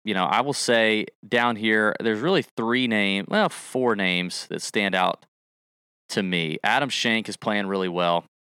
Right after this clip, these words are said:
uh, and he, he checks a lot of boxes here. Uh,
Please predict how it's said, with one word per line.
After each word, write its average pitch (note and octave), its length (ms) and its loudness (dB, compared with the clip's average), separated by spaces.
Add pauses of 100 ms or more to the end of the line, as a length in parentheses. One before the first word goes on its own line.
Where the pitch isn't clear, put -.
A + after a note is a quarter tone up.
(160)
uh, F2 380 -2
and F#2 120 -2
he, F2 200 -4
he F2 80 -12
checks - 320 -4
a F#2 40 -8
lot F2 240 2
of E2+ 80 -2
boxes D#2+ 380 -2
here. E2 320 -6 (540)
Uh, - 100 -10